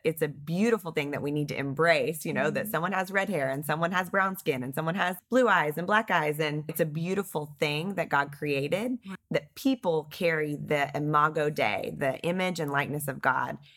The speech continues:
Speaker 1: And if we say it's only secluded to one type of people.
Speaker 2: Right.
Speaker 1: That's just wrong because there's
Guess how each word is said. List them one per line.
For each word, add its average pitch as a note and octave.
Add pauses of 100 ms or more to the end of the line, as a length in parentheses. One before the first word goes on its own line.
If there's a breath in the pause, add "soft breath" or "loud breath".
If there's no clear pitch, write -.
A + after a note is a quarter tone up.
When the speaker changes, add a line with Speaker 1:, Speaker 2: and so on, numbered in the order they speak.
(160 soft breath)
Speaker 1:
And D3+
if E3+
we F#3+
say E3+
it's C#3+
only D#3
secluded D#3
to D3+
one D3
type D#3+ (100)
of D3 (300)
people. G3+ (140)
Speaker 2:
Right. F#3+
Speaker 1:
That's G#3+
just B3+
wrong F#3
because D#3+
there's E3+